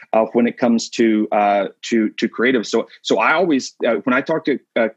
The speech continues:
creators, I'm like, "Hey, if you have an expertise, write a book." Uh, uh, you know, have a master class, uh,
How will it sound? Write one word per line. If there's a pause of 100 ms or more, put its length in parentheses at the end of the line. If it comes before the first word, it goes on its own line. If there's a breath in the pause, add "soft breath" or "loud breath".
(120)
creators,
I'm
like,
"Hey, (220 soft breath)
if
you
have
an
expertise, (140)
write
a
book." (340 soft breath)
Uh, (100)
uh,
you
know, (180)
have
a
master
class, (220 loud breath)
uh,